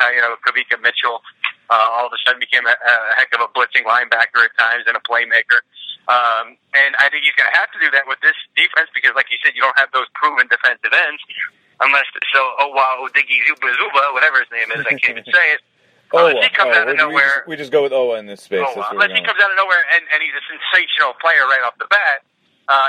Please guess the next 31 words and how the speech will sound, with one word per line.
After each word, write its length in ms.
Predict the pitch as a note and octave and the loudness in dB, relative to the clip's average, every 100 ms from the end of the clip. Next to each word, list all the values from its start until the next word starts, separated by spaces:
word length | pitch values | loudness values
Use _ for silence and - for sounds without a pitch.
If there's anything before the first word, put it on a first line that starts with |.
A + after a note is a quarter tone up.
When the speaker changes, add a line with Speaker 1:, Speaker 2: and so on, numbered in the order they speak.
| C#3 | 0
Speaker 1:
he's 80 | D#3+ | 0
gonna 160 | E3+ D#3+ | 2 2
have 80 | - | 0
to 80 | D#3+ | -4
generate 400 | E3 D#3+ C#3 C#3+ _ _ _ _ _ | 0 2 2 -4 _ _ _ _ _
pressure 560 | - F#3+ F#3+ D3+ D3 C#3 | 0 0 2 -2 -4 -2
with 240 | C#3 C3+ - - _ _ | 0 0 -2 -20 _ _
his 160 | C#3+ C3 | -2 0
linebackers 640 | C#3 C3+ C3 B2+ C#3 C3+ | 2 2 2 0 2 0
and 80 | C3 | 2
with 80 | B2 C#3+ | 0 0
some 80 | |
of 80 | B2 | 0
his 80 | A#2 | 0
defensive 400 | B2+ B2+ B2+ C#3 | 0 0 0 2
backs, 160 | D3 - | 0 2
but 80 | A3+ A3 E3+ | -2 0 -2
I 80 | E3+ | 0
think 160 | F#3 F3 | -2 -2
he's 220 | - - | -4 -2
going 240 | C#3 C#3 C3+ | -2 0 -2
to 80 | B2+ | -2
be 140 | A2+ | -2
able 160 | A2+ A2 | 0 0
to 80 | A2+ | 0
do 80 | A2 - | -2 -2
that. 220 | G#2+ G#2+ - - - | -4 -4 -8 -8 -2
And 140 | C3+ | 0
especially 760 | C#3 - - B3 - F#3+ D#3+ D3+ | 0 -2 0 0 0 -2 0 -2
if 80 | |
you 80 | - | 0